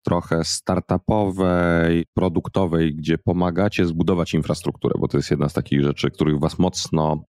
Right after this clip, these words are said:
kojarzę. I słuchaj, bo jedną z rzeczy, którą robicie, to praca poza też tymi dostawcami hyperscale'owymi typu Azure,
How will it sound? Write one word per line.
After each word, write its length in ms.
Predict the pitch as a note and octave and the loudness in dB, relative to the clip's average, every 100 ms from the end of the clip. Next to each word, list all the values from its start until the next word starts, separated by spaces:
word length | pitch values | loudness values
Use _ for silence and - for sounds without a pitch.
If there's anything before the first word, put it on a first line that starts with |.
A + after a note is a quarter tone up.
| _ | _
kojarzę. 640 | E2+ D#2+ D2 C#2+ E2 A2+ - _ _ _ | 0 2 2 0 0 0 -2 _ _ _
I 80 | - | -2
słuchaj, 600 | - - A2+ - E2 D#2 - - | -2 2 0 2 2 0 -4 0
bo 160 | F#2 A2+ | 2 4
jedną 240 | C3+ C#3 | 2 0
z 80 | - - | -2 -2
rzeczy, 260 | A2+ - | 0 -2
którą 220 | A#2+ A2+ G#2 | -2 2 2
robicie, 400 | G#2 A2+ - A2+ | 2 0 0 0
to 400 | - F#2+ G2+ G2 _ _ | 0 0 2 0 _ _
praca 720 | - G#2+ A#2 - G#2 G2+ G2+ F#2+ _ _ | 0 0 0 0 0 2 0 -2 _ _
poza 360 | A2 B2 A2+ A2 | 0 2 2 0
też 340 | - G#2 G2+ | 2 0 0
tymi 340 | - F#2 F2+ F2+ | -2 0 2 2
dostawcami 600 | E2+ - F2+ - F#2+ E2+ | 0 0 -2 0 2 2
hyperscale'owymi 960 | E2+ E2 E2+ - F2 D#2+ D#2+ D#2+ C#2+ C#2+ | 0 0 0 0 0 2 2 2 0 0
typu 720 | - - D2 C#2+ D2 C#2+ - _ | -2 -2 0 2 4 2 0 _
Azure, 800 | F#2 G2 D#2+ D#2+ E2 D#2+ E2 E2+ | -2 -2 0 0 2 4 4 2